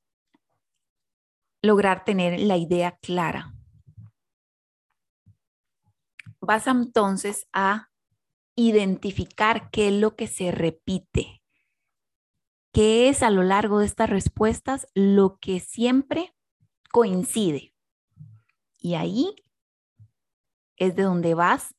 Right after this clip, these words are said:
a iniciar este proceso. Ahí está la clave de lo que es tu visión y tu propósito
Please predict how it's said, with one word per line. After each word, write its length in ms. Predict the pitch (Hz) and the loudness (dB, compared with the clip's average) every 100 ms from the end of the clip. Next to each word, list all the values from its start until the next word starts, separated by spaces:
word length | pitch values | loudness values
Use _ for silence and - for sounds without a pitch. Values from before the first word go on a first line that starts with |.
| - - | -14 -6
a 120 | 170 | -4
iniciar 480 | 160 160 - 160 156 | -4 -4 -4 -4 -4
este 220 | - - | -8 -8
proceso. 600 | - 165 - - - - _ _ _ _ _ _ - | -8 -8 -8 -8 -8 -10 _ _ _ _ _ _ -8
Ahí 320 | - 180 226 294 | -2 2 4 4
está 320 | - - 233 | 2 -2 0
la 180 | 226 - | -2 -2
clave 640 | 220 208 196 185 208 269 _ _ _ _ - | -2 2 2 0 -4 -10 _ _ _ _ 0
de 140 | 202 | 2
lo 260 | 190 175 - | 2 -2 -6
que 220 | 180 170 | -6 -6
es 260 | 165 - _ | -6 -8 _
tu 160 | 262 277 | -2 0
visión 500 | 254 - 190 185 190 | 0 -2 -2 0 0
y 80 | 175 | -4
tu 220 | - - | -8 -8
propósito 920 | - 160 - 185 - 185 - 196 | -6 -4 0 0 -2 -8 -6 -6